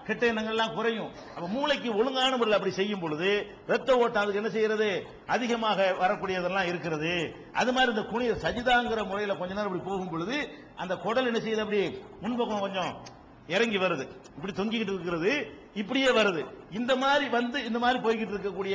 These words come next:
குடலுக்கு வந்து தொப்பை வராது. இப்படி போட்டுட்டு தான் தொப்பை வரும். தொப்பை வர்ற அப்படி முன்னாடி தள்ளிடுறோம்ல நம்ம தான். ஒரு நாளைக்கு ஐம்பது தடவை, அறுபது தடவை முன்னாடி தள்ளி தள்ளி விட்டோம்னு சொன்னா அந்த தொப்பைகளை என்ன செய்யறது? நிறைய நன்-, இதெல்லாம் வந்து இதுக்காக நம்ம சொல்லக்கூடாது. சொல்றாங்க,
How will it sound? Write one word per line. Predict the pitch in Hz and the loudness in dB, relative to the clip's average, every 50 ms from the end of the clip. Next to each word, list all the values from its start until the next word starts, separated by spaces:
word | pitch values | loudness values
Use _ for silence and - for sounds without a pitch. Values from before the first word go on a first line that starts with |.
| 185 - - | -2 -2 -2
குடலுக்கு | 180 190 214 208 196 165 180 | -2 -2 -2 -2 -2 -4 -4
வந்து | 185 196 214 285 311 277 202 151 - - - - - - - - - - | -6 -4 -2 0 0 0 0 0 -4 -10 -14 -16 -18 -20 -20 -20 -8 -2
தொப்பை | - 220 233 226 285 277 | 0 0 2 4 4 4
வராது. | 240 190 170 156 139 113 - - - - - - - - - - - - - - - - - - - - - - | 6 6 4 2 -2 -4 -8 -14 -18 -20 -20 -20 -20 -20 -20 -20 -20 -20 -20 -20 -20 -20 -20 -20 -20 -20 -20 -16
இப்படி | - - 196 233 | -10 -8 -6 -4
போட்டுட்டு | 185 190 226 226 226 214 208 | -2 0 2 4 4 4 4
தான் | 220 226 226 | 4 4 4
தொப்பை | 202 190 190 202 | 2 2 0 2
வரும். | 185 175 196 240 262 240 165 - - - - - - | 2 2 2 2 2 0 0 -4 -8 -14 -18 -6 -2
தொப்பை | - 202 190 190 269 | -2 0 2 4 4
வர்ற | 247 240 233 | 4 6 4
அப்படி | 233 202 214 202 | 2 2 0 -2
முன்னாடி | 220 240 240 220 180 | 0 0 2 2 2
தள்ளிடுறோம்ல | 202 214 233 226 208 208 196 185 190 | 2 2 2 2 0 0 -2 -2 -2
நம்ம | 180 185 185 | -2 0 2
தான். | 190 196 240 233 196 - - - - - | 2 4 4 4 2 0 -4 -10 -10 -6
ஒரு | 196 196 | -4 0
நாளைக்கு | 220 220 220 226 202 | 2 2 2 2 2
ஐம்பது | 208 214 208 214 185 | 0 0 0 2 2
தடவை, | 233 233 214 | 4 4 4
அறுபது | 202 214 214 | 4 2 2
தடவை | 220 220 214 | 0 0 0
முன்னாடி | 214 214 196 226 202 | 0 0 0 0 2
தள்ளி | 208 202 214 | 0 0 0
தள்ளி | 214 214 220 | -2 -2 -2
விட்டோம்னு | 202 202 208 196 196 170 | -2 -4 -4 -6 -6 -6
சொன்னா | 185 196 220 262 277 240 - - - - - - | -4 0 4 4 4 4 4 0 -4 -10 -12 -6
அந்த | - 185 247 233 240 - | -4 -2 0 0 0 0
தொப்பைகளை | - 220 226 226 285 285 277 220 247 254 254 | 0 -2 -2 0 0 0 2 2 2 2 2
என்ன | 247 240 233 | 0 0 0
செய்யறது? | 180 220 226 220 220 220 208 185 | 0 0 0 0 0 0 -2 0
நிறைய | 208 254 277 302 | 0 2 2 2
நன்-, | 277 240 262 262 - - | 2 2 0 0 -4 -8
இதெல்லாம் | - 196 233 269 285 269 | -10 -6 -4 -2 -2 0
வந்து | 262 262 262 277 | 0 -2 -2 -2
இதுக்காக | 269 226 196 226 247 262 - - 285 269 262 277 | -4 -4 -4 -4 -4 -2 0 4 4 6 6 6
நம்ம | 269 269 247 | 4 2 2
சொல்லக்கூடாது. | 208 240 262 262 240 240 240 240 220 220 208 156 113 - - - - - - - - - - - - - - - - - - - - | 2 2 2 2 2 4 4 4 4 4 2 2 0 -4 -8 -12 -16 -18 -20 -20 -20 -20 -20 -20 -20 -20 -20 -20 -20 -20 -16 -8 -4
சொல்றாங்க, | 185 247 277 277 302 269 254 220 | 0 0 2 2 2 2 2 2